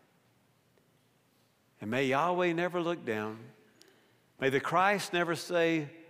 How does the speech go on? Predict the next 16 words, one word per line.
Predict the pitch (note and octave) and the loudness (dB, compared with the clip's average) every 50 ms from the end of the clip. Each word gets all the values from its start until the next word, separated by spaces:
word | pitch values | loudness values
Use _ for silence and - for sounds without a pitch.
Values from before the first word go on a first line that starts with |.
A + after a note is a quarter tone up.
| - - - | -14 -2 -2
of | B2+ A#2+ B2+ | 0 0 2
this, | D#3 E3 D3+ - - | 0 -2 -2 -4 -4
his | D#3 D3+ C#3 - | -6 -6 -6 -6
church, | - - G#2+ G#2 G#2 G#2 - - - - - - - - - - - - - - - _ _ _ _ _ _ _ _ _ _ _ _ _ _ _ _ _ _ _ _ _ _ | -8 -8 -6 -6 -6 -8 -10 -12 -14 -16 -16 -16 -20 -20 -20 -20 -20 -20 -20 -20 -20 _ _ _ _ _ _ _ _ _ _ _ _ _ _ _ _ _ _ _ _ _ _
"They | - G2+ | -8 -8
gathered | F2+ G2 C#3 D3+ F3+ F#3+ G3+ G3+ F3+ | -4 -2 -2 -2 -2 -2 -4 -6 -6
together, | G3+ F3+ C#3+ C#3+ A#2+ G2 F2+ E2+ D#2+ E2 F#2 - - - _ _ _ _ - _ _ _ _ _ _ _ _ _ _ _ _ _ _ _ _ _ _ _ _ _ _ _ | -8 -6 -4 -4 -4 -4 -6 -8 -12 -16 -18 -20 -20 -20 _ _ _ _ -20 _ _ _ _ _ _ _ _ _ _ _ _ _ _ _ _ _ _ _ _ _ _ _
but | - G#2+ G#2+ | -8 -4 -2
even | D3 F3+ F#3+ E3+ F3 F#3 | 0 0 0 -2 -2 -4
in | F#3 F3 | -4 -2
their | E3 F3+ | -2 -4
worship | F3 E3 E3 E3+ E3 D#3+ - E3+ F3 F3 E3+ - - - - _ _ _ _ _ _ _ _ _ _ _ _ _ | -2 -2 -2 -4 -4 -4 -6 -8 -10 -12 -14 -20 -20 -20 -20 _ _ _ _ _ _ _ _ _ _ _ _ _
or | - A2 | -4 -4
in | A#2 A#2+ | -4 -2
their | A2 G2+ | -4 -6
workplace | F#2+ G2+ C#3 F3+ G3 - - - E3 F3 F3 F3 E3+ E3+ - - - - | -4 -2 -2 -2 -2 -4 -6 -8 -6 -4 -4 -4 -6 -8 -12 -14 -18 -18